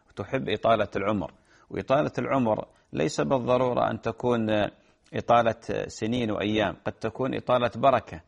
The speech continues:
ولذلك من الناس الله عز وجل يبارك له في عمره السنة عن سنتين، وبعض الناس السنة عن أربع سنوات. يشوف بركته هذا. ولذلك شوف بعض العلماء الآن، في من العلماء مات عمره أربع وأربعين سنة،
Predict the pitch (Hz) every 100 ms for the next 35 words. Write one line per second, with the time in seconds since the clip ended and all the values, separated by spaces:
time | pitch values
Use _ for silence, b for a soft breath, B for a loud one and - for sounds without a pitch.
0 | _ _ _ - 104 127 127 117 113 110
1 | 120 113 107 107 104 107 113 107 107 107
2 | 110 113 117 - 104 107 - b b -
3 | 104 110 117 98 110 104 b b b 104
4 | - 147 156 120 123 - 110 95 80 -
5 | _ _ _ _ _ 110 113 127 131 135
6 | 127 120 - 147 147 127 127 - 143 127
7 | 101 - 87 62 - - _ _ - -
8 | 120 101 123 113 - 92 92 95 110 127
9 | 120 - 123 120 117 107 127 110 101 82
10 | 104 101 - b b b - 120 120 117
11 | 120 139 110 110 123 - b b b 113
12 | 127 143 151 - - _ _ _ _ _
13 | _ - 113 139 135 131 143 135 123 120
14 | 117 120 127 - 92 80